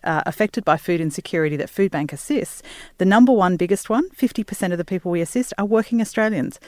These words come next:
They might be underemployed, but they are employed in some way. So we're not talking about this stereotypical image that you might see on the front of some, um, daily newspapers where it's, you know, your,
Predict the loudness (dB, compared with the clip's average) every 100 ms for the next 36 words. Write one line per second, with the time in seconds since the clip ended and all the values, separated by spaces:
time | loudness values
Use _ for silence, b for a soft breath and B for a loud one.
0 | B B B 2 4 2 0 -2 6 6
1 | 8 4 4 2 2 0 -2 0 2 2
2 | 0 0 0 4 2 2 -2 0 0 0
3 | -2 0 4 4 4 0 -2 0 4 4
4 | 4 2 2 0 B B B B 0 0
5 | -4 0 4 4 4 2 -2 2 4 4
6 | 2 -2 -2 0 2 2 0 0 0 0
7 | 0 0 0 -4 -2 -2 -2 -6 -6 -2
8 | -2 -4 -6 B B B 4 6 6 4
9 | 2 0 0 -2 2 0 0 0 2 4
10 | 2 0 -8 -8 -4 -2 -2 0 -2